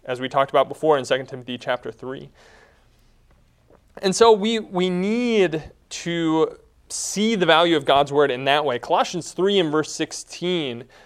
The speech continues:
says, "Let the word of Christ dwell in you richly, teaching and admonishing one another in psalms, hymns, and spiritual songs." Um,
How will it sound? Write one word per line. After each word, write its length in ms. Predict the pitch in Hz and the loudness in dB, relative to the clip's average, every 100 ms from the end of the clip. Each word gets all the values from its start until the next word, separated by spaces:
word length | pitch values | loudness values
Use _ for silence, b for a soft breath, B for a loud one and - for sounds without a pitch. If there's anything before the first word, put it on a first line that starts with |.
| b - | b 4
says, 360 | 165 151 151 - - - | 6 6 0 -12 -20 -6
"Let 280 | 170 185 170 | 6 6 6
the 60 | |
word 280 | 147 190 226 | 6 8 8
of 160 | 170 - | 6 4
Christ 380 | 175 185 - | 4 4 0
dwell 340 | 143 165 185 190 | 4 6 6 4
in 100 | 170 | 0
you 140 | 160 | -2
richly, 680 | 147 170 - 143 143 143 143 b b - | 2 0 0 -6 -4 -4 -6 b b -14
teaching 600 | - 214 233 233 240 220 | -6 -4 -4 -2 -2 -2
and 140 | 185 | 0
admonishing 720 | 175 151 170 302 - - 139 _ _ | 0 0 0 0 -4 -10 -16 _ _
one 260 | 131 131 120 | -2 -2 -2
another 340 | 110 - - _ | -8 -12 -18 _
in 160 | 139 120 | -14 0
psalms, 420 | 151 147 139 143 | 4 4 4 -4
hymns, 320 | 127 123 120 | -6 -6 -12
and 140 | 117 | -16
spiritual 340 | - 117 113 113 | -12 -12 -12 -16
songs." 400 | - 127 135 _ b b b - | -14 -16 -16 _ b b b -8
Um, 560 | 151 143 127 127 123 | 0 2 2 -2 -16